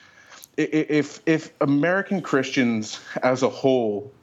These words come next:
and, and maybe I'm wrong on this, but I, I believe in general American Christians lump and label together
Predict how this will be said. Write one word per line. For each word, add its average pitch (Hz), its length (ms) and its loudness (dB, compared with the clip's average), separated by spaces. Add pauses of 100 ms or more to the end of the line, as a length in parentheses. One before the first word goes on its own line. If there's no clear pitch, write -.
(500)
and, 123 280 0
and 127 260 4
maybe 156 240 2
I'm 143 180 0
wrong 143 200 0
on 113 100 0
this, 104 120 -6
but 117 200 2
I, 117 60 2
I - 20 2
believe 123 460 2
in 151 160 2
general 139 320 2
American 120 400 0
Christians 107 580 -4 (560)
lump 143 480 0
and 120 180 2
label 123 320 0
together 107 640 -2